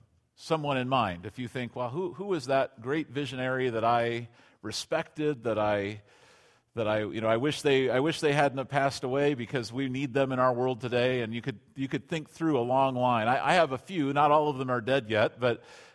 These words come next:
uh, one visionary that I think's really an obvious one was Martin Luther King. Uh, he stood up and he had a dream, and that dream changed America and ultimately changed the world as well, and still is changing the world.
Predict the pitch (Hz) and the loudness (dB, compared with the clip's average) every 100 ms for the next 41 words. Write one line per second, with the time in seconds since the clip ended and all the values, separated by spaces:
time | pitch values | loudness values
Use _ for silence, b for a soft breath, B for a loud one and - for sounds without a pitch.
0 | - 123 113 123 196 185 175 156 147 147 | 0 2 2 2 0 2 0 2 2 4
1 | 185 151 135 131 160 - 156 151 135 123 | 4 4 2 2 -4 -4 -2 0 0 2
2 | 139 175 165 156 - 139 160 160 117 143 | 4 4 2 -2 -2 -2 -2 -2 0 2
3 | 151 156 151 151 131 - 165 120 185 175 | 2 0 -4 -4 -6 -4 -4 -4 -8 -14
4 | b b b b b 120 123 180 - - | b b b b b 2 2 -2 -4 0
5 | 156 185 170 151 165 160 151 139 123 185 | 4 4 2 -2 0 2 2 0 -2 -4
6 | 175 107 101 131 - b b b b - | -4 -6 -8 -14 -20 b b b b -4
7 | 135 131 123 143 147 131 147 165 170 165 | 0 2 2 4 2 2 -6 -4 -4 -6
8 | - 165 151 156 143 - - - 127 127 | -8 -6 -6 -6 -8 -12 -14 -10 -6 -2
9 | 139 160 170 170 185 127 143 143 139 131 | 0 0 2 2 2 0 -4 -4 -6 -4
10 | 127 - - 143 135 110 120 135 135 120 | -4 -8 -4 -4 -2 -2 0 2 2 0
11 | 107 110 123 175 113 - 139 131 147 - | -2 0 2 0 -2 -6 -2 -2 -2 -4
12 | 147 135 139 131 131 139 170 | -6 -6 -6 -4 -2 -2 -4